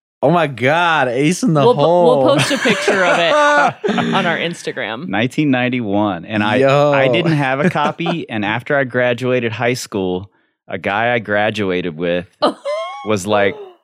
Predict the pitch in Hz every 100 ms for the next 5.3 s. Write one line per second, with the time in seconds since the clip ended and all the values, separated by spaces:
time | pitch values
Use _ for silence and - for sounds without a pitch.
0 | - 120 - 110 104 123 120 104 92 90
1 | 85 92 80 - _ - 107 113 110 -
2 | 104 101 98 95 87 80 87 92 95 -
3 | - 90 85 - _ - 80 78 - 95
4 | - - _ _ _ _ - 80 80 76
5 | 65 - 62